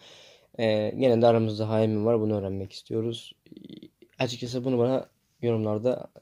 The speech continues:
tam samimiyetle söylerseniz çok teşekkür ederim. Kendinize iyi bakın, hoşça kalın. Merak etmeyin, serverımız gene açılacak. Geliştiriciler bitmiyor ama... Yani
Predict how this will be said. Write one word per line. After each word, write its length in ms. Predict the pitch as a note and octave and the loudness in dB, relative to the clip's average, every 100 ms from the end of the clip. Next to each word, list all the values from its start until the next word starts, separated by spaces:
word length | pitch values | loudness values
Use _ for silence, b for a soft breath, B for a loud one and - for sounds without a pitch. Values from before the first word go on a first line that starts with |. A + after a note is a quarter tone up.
| - | -14
tam 180 | - A2+ | -6 -6
samimiyetle 520 | A2 G2+ G2+ G#2 - | -4 -6 -4 -6 -8
söylerseniz 460 | A#2 G#2 G2 A2 A#2 | -6 -4 -4 -6 -6
çok 140 | A2 | -6
teşekkür 280 | A2 A2 G#2+ | -6 -4 -4
ederim. 220 | G#2+ A2 | -2 -4
Kendinize 300 | G#2+ D3 A2+ | -4 -4 -2
iyi 40 | G#2 | -4
bakın, 120 | A2 | -6
hoşça 200 | G#2+ G#2+ | -8 -4
kalın. 180 | A2+ A#2 b b b b | -4 -6 b b b b
Merak 280 | D3 C#3+ C#3 | 0 0 -2
etmeyin, 200 | B2+ C3 | -6 -6
serverımız 520 | - C3+ B2 A2+ G#2+ | -4 -2 -2 -2 -2
gene 140 | C3+ | -2
açılacak. 460 | B2 A2+ A2 G#2+ A2+ - b b b b | -4 -4 -6 -4 -6 -10 b b b b
Geliştiriciler 720 | C3+ C#3+ C#3+ C3+ A#2 A2 G2+ | 0 0 0 -6 -4 -4 -4
bitmiyor 540 | A2+ B2+ A#2 G#2 G2+ - - | -6 -6 -6 -6 -8 -10 -8
ama... 320 | A#2 A#2 C#3+ b b b b b _ | -4 -4 -6 b b b b b _
Yani 240 | G2+ F#2+ | -14 -12